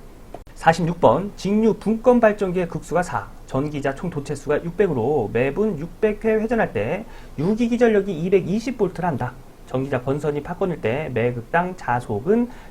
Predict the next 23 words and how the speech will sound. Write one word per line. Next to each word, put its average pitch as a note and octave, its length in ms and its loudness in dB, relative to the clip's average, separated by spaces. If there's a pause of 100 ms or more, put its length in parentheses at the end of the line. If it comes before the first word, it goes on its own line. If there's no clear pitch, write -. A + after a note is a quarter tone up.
몇 D#3 280 4
웨버인가? A2 580 0 (760)
자, A2+ 120 2
문제에서 D#3+ 520 2 (220)
극수 F3 340 -4
주고 G3+ 540 0
총 A3 180 -2
도체수 - 460 -2
주고 G#2 180 -4 (260)
또 C3+ 100 0
매분당 E3 640 4
회전수, G3 360 0 (320)
예, A2+ 60 -8
알피엠이죠. E3 1000 -2 (480)
예, G#2 240 -6
알피엠 C3 580 -4
줬습니다. A2+ 680 -4
그리고 C#3 180 -2
유기 F3 200 -2
기전력 F3+ 380 0
주고 A3 300 0
자속을 C#3 400 -2
구하래요. G2+ 240 -2